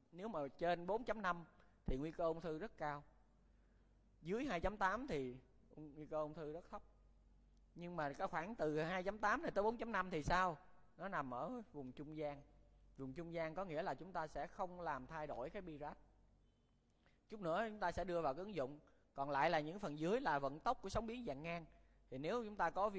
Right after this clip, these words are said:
T Q hoặc là V T I Q trên linear thì ta đo vận tốc sóng biến dạng ngang trong đó. Và ta ứng dụng con số ở đây. À, một số ca ví dụ đây. Chúng ta,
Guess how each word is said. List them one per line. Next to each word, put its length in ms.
T 40
Q 440
hoặc 180
là 60
V 100
T 20
I 60
Q 360
trên 160
linear 360
thì 160
ta 100
đo 160
vận 240
tốc 180
sóng 160
biến 160
dạng 140
ngang 200
trong 100
đó. 180
Và 120
ta 280
ứng 160
dụng 180
con 120
số 220
ở 80
đây. 120
À, 260
một 180
số 160
ca 180
ví 140
dụ 220
đây. 220
Chúng 80
ta, 340